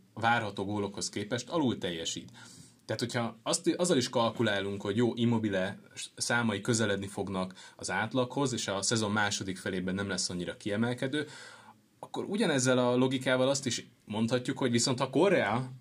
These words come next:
is közeledik a saját számaihoz, és ugye elkezd több gólt szerezni, mint hogy jelenleg, ö, hat góllal áll, ami nem olyan rettenetesen sok, főleg ahhoz képest, hogy mondjuk mennyi helyzete van neki is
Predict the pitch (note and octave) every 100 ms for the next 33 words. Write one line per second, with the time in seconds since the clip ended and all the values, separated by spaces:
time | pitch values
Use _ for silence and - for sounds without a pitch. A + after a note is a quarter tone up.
0 | - - C3 - C3+ A2+ G#2 G2 G2+ G#2
1 | G#2+ - G#2+ F#2+ F#2 - F#2 - F2+ G2+
2 | A2 A#2 D3 C3+ - - - - _ _
3 | A2+ A#2+ A#2+ A2+ G#2+ A2 A2 - A#2+ A2
4 | G#2+ - A#2 G#2+ F#2+ F#2+ G2 G2 G2 A#2
5 | D3 - - - - G2 G#2+ A2+ G#2 G2+
6 | G2+ G#2 F#2+ - A#2 G#2 - - G2+ G2
7 | F2+ F#2 - - - G#2+ A2+ A2+ G#2 G2+
8 | G#2 G#2 G2 F#2 F#2+ G2 F#2+ F#2+ A#2 -
9 | F#2 - C3 C#3+ C#3+ A#2 G#2 B2 G#2+ F#2+
10 | G2 F#2 G2+ F#2 F#2 - F#2 F2+ G2+ F#2+
11 | F#2 F2+ F2+ G2+ F#2 F#2 F#2 F2 F2+ F#2
12 | - F2+ -